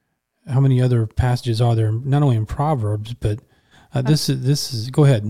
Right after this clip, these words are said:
Speaker 2: How
Speaker 1: Yeah.
Speaker 2: about Ephesians?
Speaker 1: Yeah.
Speaker 2: I mean, we're studying Ephesians right now, but,
Speaker 1: Yes, we are.
Speaker 2: uh, Ephesians four thirty-two, "And be kind to one another,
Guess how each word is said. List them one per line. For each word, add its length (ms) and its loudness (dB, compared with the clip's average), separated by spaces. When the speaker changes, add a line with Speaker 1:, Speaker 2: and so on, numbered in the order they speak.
Speaker 2:
How 100 -2
Speaker 1:
Yeah. 60 0
Speaker 2:
about 60 -2
Ephesians? 680 -8
Speaker 1:
Yeah. 180 0
Speaker 2:
I 60 -2
mean, 220 0
we're 100 -4
studying 480 -2
Ephesians 480 -8
right 160 -12
now, 140 -12
but, 80 -4
Speaker 1:
Yes, 240 0
we 120 2
are. 160 0
Speaker 2:
uh, 80 -6
Ephesians 480 -6
four 200 -8
thirty-two, 540 -10
"And 140 -4
be 100 -8
kind 360 -6
to 80 -4
one 220 -8
another, 420 -12